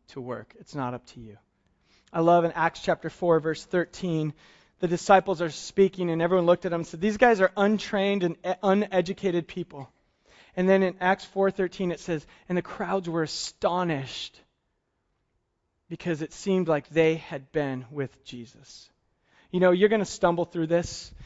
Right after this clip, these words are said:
You're gonna have times to think, "God, you cannot use me. I am a mess up." And he says, "Yeah, I know. You are.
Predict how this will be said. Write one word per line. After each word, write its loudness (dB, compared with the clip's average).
You're 4
gonna 8
have 2
times -2
to -8
think, -4
"God, 6
you -4
cannot 0
use 0
me. -4
I 0
am -4
a -6
mess -2
up." -10
And -6
he -2
says, -8
"Yeah, 0
I 2
know. -4
You 0
are. -2